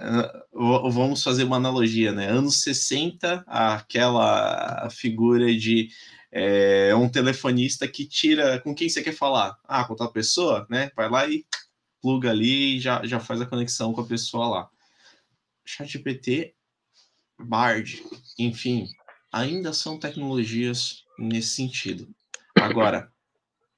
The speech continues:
existem outras, e é, e é por isso que eu fiz essa brincadeira, né, do,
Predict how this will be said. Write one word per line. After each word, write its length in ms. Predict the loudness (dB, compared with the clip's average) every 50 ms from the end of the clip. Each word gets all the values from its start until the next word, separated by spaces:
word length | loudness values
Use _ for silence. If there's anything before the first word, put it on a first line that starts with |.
| _ _ _ _ _ _ _ _ _ _ _ 0
existem 480 | 0 0 2 0 -2 -2 -2 -2 -2
outras, 520 | 0 0 0 0 0 0 -2 -2 -4 -4 -8
e 420 | -8 -10 -10 -10 -4 0 2 2
é, 120 | 0 0 0
e 100 | 0 0
é 40 | 0
por 200 | 0 -2 -2 -2
isso 140 | -2 -2 -2
que 60 | -4
eu 40 | -4
fiz 180 | -2 -2 -2
essa 180 | -2 0 -2 -2
brincadeira, 760 | -2 -2 -4 -4 -4 -4 -4 -2 0 2 2 2 2 2 0
né, 200 | -2 -2 -4 -2
do, 640 | -2 -2 -2 -2 -2 -2 -2 -2 -2 -4 -6 -8 -10